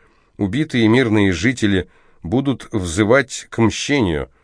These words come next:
Одним словом, на внутриполитическом фронте удар первыми был бы также воспринят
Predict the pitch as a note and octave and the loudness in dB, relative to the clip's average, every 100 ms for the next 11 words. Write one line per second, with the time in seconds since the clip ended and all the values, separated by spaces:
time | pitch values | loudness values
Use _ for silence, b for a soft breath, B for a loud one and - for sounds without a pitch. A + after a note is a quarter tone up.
0 | _ _ _ - D2+ G#2 D3 - C3 C3+ | _ _ _ -8 -4 2 2 2 2 4
1 | C3 A2+ A2 A2 G#2+ B2+ A2+ G#2+ G#2+ G2 | 4 2 4 4 4 0 0 0 0 -2
2 | B2 - - G#2+ F2+ A2 C#3 C#3+ - B2+ | -6 -10 0 0 0 2 4 4 0 -4
3 | A2 F2+ A2 G#2 - G2+ F#2+ G2+ A#2+ C3 | -4 2 4 4 2 0 2 2 2 0
4 | G2+ C3+ B2 B2 C3 - D3 E2+ F2 E2 | 0 0 0 -2 -4 2 2 4 -2 -2
5 | D#2+ - A2+ A#2 - | -4 -4 0 2 0